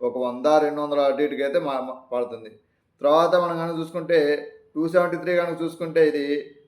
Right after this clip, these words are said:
పదమూడు వేల నుంచి పదహారు వేలు, పదహారు వేల ఐదు వందలు మార్కెట్ నడుస్తుంది. టూ సెవెంటీ త్రీ, పదహారు వేలు, పదహారు వేల ఐదు వందలు, ఇంకొక వంద, రెండు వందలు ఏమైనా ఉంటే, ఎక్స్ట్రా ఉంటే ఆయన పెడతారేమో. కానీ సుపీరియర్ క్వాలిటీ కనుక్కుంటే, టాప్ రేటు అయితే ప్రస్తుతానికి అదే రేటు పడుతుంది.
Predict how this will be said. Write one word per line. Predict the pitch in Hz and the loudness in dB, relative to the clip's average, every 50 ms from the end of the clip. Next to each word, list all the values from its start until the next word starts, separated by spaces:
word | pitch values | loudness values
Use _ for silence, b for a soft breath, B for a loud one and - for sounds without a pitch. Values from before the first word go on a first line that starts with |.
| _ _ - | _ _ 0
పదమూడు | 151 156 156 175 175 175 180 185 180 | 2 2 2 2 0 -2 0 0 2
వేల | 185 185 185 190 | 2 2 2 0
నుంచి | 185 185 180 185 208 | -2 -4 -6 -6 -6
పదహారు | 170 - 160 156 160 160 165 165 160 160 | -4 -2 0 2 4 4 4 4 4 4
వేలు, | 160 160 160 160 185 | 6 6 6 6 4
పదహారు | 196 - 160 151 147 151 151 156 151 151 | 0 -2 0 2 2 4 4 4 4 4
వేల | 147 143 147 | 2 0 0
ఐదు | 143 143 | 0 -2
వందలు | 143 143 156 160 | -4 -4 -6 -6
మార్కెట్ | 156 139 143 139 127 123 127 - 127 | -4 -4 -4 -4 -4 -6 -10 -8 -8
నడుస్తుంది. | 123 117 117 - - 113 110 110 | -8 -8 -10 -12 -18 -18 -18 -18
టూ | - - 139 143 | -14 -12 -10 -6
సెవెంటీ | 143 139 127 110 110 113 | -4 -4 -4 -4 -6 -12
త్రీ, | 110 107 110 107 104 - _ _ _ _ _ _ _ _ _ _ _ _ _ _ _ _ _ _ _ _ _ - | -12 -12 -14 -16 -16 -18 _ _ _ _ _ _ _ _ _ _ _ _ _ _ _ _ _ _ _ _ _ -4
పదహారు | 156 143 139 143 143 143 143 143 139 143 147 151 147 - - - - 147 | -2 0 0 0 2 4 4 4 4 4 2 0 0 -2 -8 -14 -10 -6
వేలు, | 135 131 139 151 170 196 | -2 0 0 0 0 0
పదహారు | 196 165 147 143 139 143 139 | 0 2 2 2 4 2 2
వేల | 139 139 139 | 2 2 0
ఐదు | 139 139 | 0 -2
వందలు, | 139 139 156 170 | -2 -4 -6 -6
ఇంకొక | 165 143 139 131 120 131 | -4 -2 -2 -2 -2 -4
వంద, | 123 123 127 135 | -4 -4 -2 2
రెండు | 151 160 156 156 151 151 | 2 4 4 2 0 -2
వందలు | 156 151 151 147 | -4 -2 0 0
ఏమైనా | 147 143 143 143 | 0 0 0 -2
ఉంటే, | 143 143 139 165 160 139 139 | -6 -2 0 0 2 2 0
ఎక్స్ట్రా | 143 143 - 156 147 | -2 -2 -2 -2 -2
ఉంటే | 143 139 147 151 | -2 0 0 0
ఆయన | 143 139 | 0 0
పెడతారేమో. | 131 117 131 131 131 123 139 135 135 135 135 131 | -2 -2 -2 0 0 0 2 2 2 2 2 0
కానీ | 135 143 143 143 135 131 | -2 -2 -2 -2 -6 -8
సుపీరియర్ | 127 127 120 143 143 139 139 139 | -8 -10 -8 -6 -6 -4 -2 0
క్వాలిటీ | 139 131 120 127 | 0 0 0 0
కనుక్కుంటే, | 123 127 123 120 123 123 120 127 165 - - - - - - - _ - | -2 -4 -4 -6 -8 -4 -2 -2 -2 -2 -4 -10 -18 -20 -20 -14 _ -2
టాప్ | 143 143 156 156 156 | 0 2 2 4 6
రేటు | 170 165 160 165 | 6 6 6 6
అయితే | 165 160 170 196 202 185 - - 147 | 4 2 2 0 -2 -2 -4 -2 0
ప్రస్తుతానికి | 147 143 - 170 156 147 147 | 0 0 2 0 0 2 2
అదే | 143 139 143 147 | 2 2 2 0
రేటు | 135 131 - | 0 -2 -2
పడుతుంది. | 110 120 113 110 - 110 107 104 101 | -2 -4 -4 -4 -6 -8 -12 -12 -14